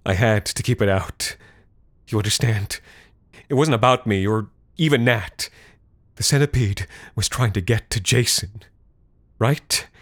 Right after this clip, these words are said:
It was trying to get him. Because they knew it was the best way to get to me, you understand? And they knew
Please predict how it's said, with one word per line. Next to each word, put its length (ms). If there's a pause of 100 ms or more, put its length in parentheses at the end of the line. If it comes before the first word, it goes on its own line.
(420)
It 60
was 100
trying 200
to 40
get 220
him. 180 (720)
Because 260
they 120
knew 380 (140)
it 80
was 120
the 60
best 300
way 100
to 60
get 180
to 80
me, 260
you 80
understand? 560 (260)
And 180
they 100
knew 340